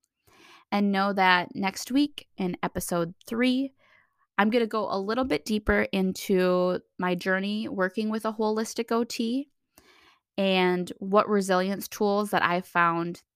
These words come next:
that work best for me, and maybe some tools that I use in my coaching practice now as I help other high achievers, whether that's in one-on-one or groups.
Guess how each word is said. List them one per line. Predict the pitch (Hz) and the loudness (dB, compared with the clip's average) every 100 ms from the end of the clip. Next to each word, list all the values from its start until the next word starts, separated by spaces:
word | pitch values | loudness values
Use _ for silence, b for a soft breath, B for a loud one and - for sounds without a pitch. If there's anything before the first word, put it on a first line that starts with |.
| - | -2
that | - | 0
work | 190 180 - | 0 -2 -2
best | 170 - | -4 -4
for | - 180 | -8 -4
me, | 185 208 269 339 - | -2 0 2 0 0
and | 202 196 | -2 0
maybe | 180 185 185 | 0 -2 -2
some | 175 180 180 | -4 -8 -8
tools | - 196 185 185 | -6 -2 -2 -2
that | 185 175 | 0 0
I | |
use | 170 175 185 185 | -2 -4 -4 -2
in | 185 | -2
my | 170 | -2
coaching | - 175 - 180 | -2 -4 -4 -8
practice | - 180 - 180 - | -6 -8 -6 -10 -4
now | 175 175 202 | -2 0 0
as | - 185 | -2 -2
I | 175 | -2
help | 185 185 | -2 -2
other | 185 190 208 | -2 -2 0
high | 208 | 0
achievers, | 202 208 - 220 220 262 294 - _ B B | 0 -2 -4 -2 0 -2 -4 -14 _ B B
whether | 190 185 | 0 2
that's | 175 170 - | 0 -2 -2
in | 180 | -2
one-on-one | 175 175 180 180 170 175 | 2 2 2 0 -2 -2
or | - | -4
groups. | - 247 330 - - | -2 2 2 -2 -16